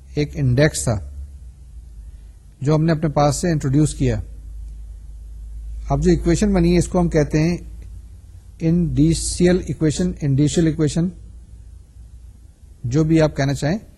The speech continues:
میں کہہ رہا ہوں انڈیشیل ایکویشن۔ Now R into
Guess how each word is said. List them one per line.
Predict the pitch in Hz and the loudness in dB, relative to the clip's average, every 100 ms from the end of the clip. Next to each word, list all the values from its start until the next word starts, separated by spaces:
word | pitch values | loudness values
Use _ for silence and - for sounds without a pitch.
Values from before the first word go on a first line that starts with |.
| - - - - - - - - - - - - 165 | -20 -20 -20 -20 -20 -20 -20 -20 -20 -20 -20 -14 -4
میں | 139 160 | -2 2
کہہ | 151 | 2
رہا | 151 | 4
ہوں | 160 165 | 2 0
انڈیشیل | 147 139 147 170 180 190 - | 0 2 2 4 2 0 -6
ایکویشن۔ | - - 151 139 113 90 - - - - - - - - _ - - - - - - - - - - - - - - - - - - - - _ 131 | -12 0 2 2 -2 -6 -12 -20 -20 -20 -20 -20 -20 -20 _ -20 -20 -20 -20 -20 -20 -20 -20 -20 -20 -20 -20 -20 -20 -20 -20 -20 -20 -20 -20 _ -4
Now | 139 156 175 | 0 0 0
R | 135 147 175 202 185 | 0 4 4 2 0
into | 156 | -2